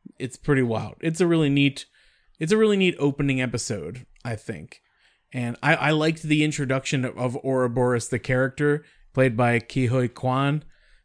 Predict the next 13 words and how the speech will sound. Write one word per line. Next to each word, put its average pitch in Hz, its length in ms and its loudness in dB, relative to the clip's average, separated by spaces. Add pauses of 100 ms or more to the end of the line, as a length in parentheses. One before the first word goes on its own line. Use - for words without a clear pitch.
who 143 160 4
has 139 160 4
been 147 280 4
just 127 360 -4 (520)
on, 143 240 2
like, 135 200 2
a, 117 260 2
a 117 80 -2
Cinderella 135 580 4
story 113 540 0
as 110 240 -2
of 104 120 -4
late, 110 460 -2